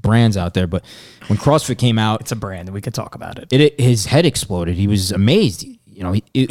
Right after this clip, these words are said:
Speaker 1: it was all the things that he had been doing separately, you know, and he put 'em all together, and,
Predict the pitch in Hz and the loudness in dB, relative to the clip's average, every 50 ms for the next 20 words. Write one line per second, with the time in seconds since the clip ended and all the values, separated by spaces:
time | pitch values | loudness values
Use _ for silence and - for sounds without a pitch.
0 | 143 131 135 135 135 147 139 143 131 151 180 208 202 180 147 - 185 180 160 127 | 4 4 4 4 4 4 4 4 4 4 2 2 2 0 0 2 2 2 4 4
1 | 131 113 123 135 127 120 123 110 104 107 151 202 190 147 127 117 110 110 101 - | 4 4 4 2 2 2 2 0 2 4 4 6 6 6 4 4 2 0 -2 -4
2 | - - - - 180 185 - 117 107 104 104 101 117 143 156 - - 113 104 101 | -6 -4 -2 0 0 2 2 0 -2 0 0 0 0 -2 -4 -4 -2 0 0 2
3 | 101 110 139 165 156 - - - 110 107 110 113 107 - 131 123 123 120 113 107 | 2 2 2 0 -2 -4 -4 0 2 4 4 4 2 2 2 2 2 2 2 2
4 | 101 95 92 113 117 123 135 135 120 107 104 98 | 0 0 0 0 2 2 2 2 2 0 0 -2